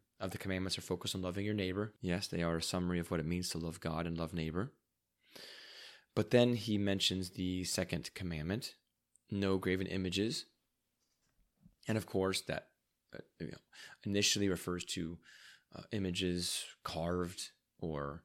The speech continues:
sculpted that assist in worship. Um, he suggests that the, that the board is building a world that is a false idol, a world that never existed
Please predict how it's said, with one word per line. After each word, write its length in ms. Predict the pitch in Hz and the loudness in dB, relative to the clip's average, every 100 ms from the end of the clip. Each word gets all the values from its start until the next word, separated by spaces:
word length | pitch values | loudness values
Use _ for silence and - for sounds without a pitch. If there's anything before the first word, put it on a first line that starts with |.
| - | -6
sculpted 640 | - - 82 - 92 95 - _ _ _ _ - | -2 0 0 0 -2 -2 -8 _ _ _ _ -6
that 320 | 87 73 - _ _ | -4 -4 -8 _ _
assist 420 | 101 - 98 - 87 | -4 0 2 0 -2
in 160 | 78 | -4
worship. 420 | 85 80 104 - - - - - _ _ - | -2 0 0 -2 -8 -20 -20 -20 _ _ -2
Um, 340 | 98 92 87 - _ _ | 0 0 -2 -8 _ _
he 240 | 110 123 | 2 4
suggests 440 | 120 107 104 95 - | 4 2 2 2 0
that 120 | 92 | 0
the, 200 | 90 98 - | -2 -2 -4
that 140 | 98 | -4
the 60 | 85 | -4
board 520 | 90 104 98 80 80 - _ _ - | 0 4 4 2 0 -10 _ _ -4
is 120 | 104 | 0
building 380 | 107 104 101 98 | 4 4 2 0
a 100 | 92 | 0
world 600 | 95 95 82 76 87 92 - | 0 0 0 2 -2 -4 -6
that 140 | 87 | -4
is 100 | 80 | -4
a 80 | 80 | -6
false 340 | - 76 80 - | -4 -2 -2 -2
idol, 400 | 85 80 - - _ _ _ | -2 -2 -6 -14 _ _ _
a 80 | 104 | -4
world 360 | 101 101 95 98 | 2 2 2 0
that 100 | 95 | 0
never 320 | 95 92 95 | 0 0 -2
existed 640 | 87 95 85 - 82 | -2 -2 -2 -2 -4